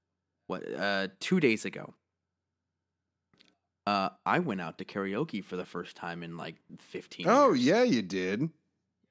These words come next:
Speaker 1: Yeah.
Speaker 2: And I thought it was so
Speaker 1: And,
Speaker 2: cute.
Speaker 1: and I, I
Speaker 2: You were
Speaker 1: know.
Speaker 2: texting me, "You're so nervous about your song selections," and, like, I get that way too. I was like,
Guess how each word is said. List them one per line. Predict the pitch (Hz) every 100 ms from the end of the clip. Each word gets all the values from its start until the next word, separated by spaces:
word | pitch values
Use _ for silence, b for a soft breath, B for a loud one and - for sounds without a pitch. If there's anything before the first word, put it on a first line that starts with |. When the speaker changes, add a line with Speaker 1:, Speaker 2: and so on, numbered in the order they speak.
| _ _ -
Speaker 1:
Yeah. | 101 104 92 -
Speaker 2:
And | 143
I | 165
thought | 196
it | 196
was | 190
so | - 208
Speaker 1:
And, | 147 151
Speaker 2:
cute. | -
Speaker 1:
and | 151
I, | 160
I | 156
Speaker 2:
You | 165
were |
Speaker 1:
know. | 196
Speaker 2:
texting | 196 202 - 185
me, | 151 123
"You're | 123 131
so | 175 180
nervous | 180 185
about | 190 185
your |
song | 180 196 233
selections," | 226 160 113 113 101 104
and, | 120 131
like, | 143
I | 160
get | 202 196
that | 196
way | 226 240
too. | - 254 226 -
I |
was | - 214
like, | -